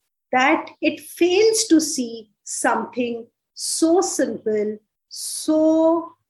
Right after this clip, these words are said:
basic, which is present all the time, available all the time, right here, right now. So as I said, uh, the, the essence is revealed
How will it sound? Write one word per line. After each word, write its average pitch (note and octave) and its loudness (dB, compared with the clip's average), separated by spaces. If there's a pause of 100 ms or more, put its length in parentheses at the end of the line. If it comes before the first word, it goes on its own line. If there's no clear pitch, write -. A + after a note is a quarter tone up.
(180)
basic, C4 0 (260)
which B3+ -2
is C#4+ 0 (180)
present A#3+ 2 (220)
all B3+ 4
the E4 6
time, G#3 -2
available G#3+ 0
all A#3 4
the D4 0
time, G3+ -2 (480)
right A3 0
here, A3 0 (160)
right G3+ 0
now. - -8 (340)
So D#4+ 4
as D4 6
I A#4+ 4
said, F#3+ 0 (420)
uh, G#3 2
the, B3 4 (340)
the G3+ 0
essence D#4 4
is G#3+ -4
revealed A#3+ 2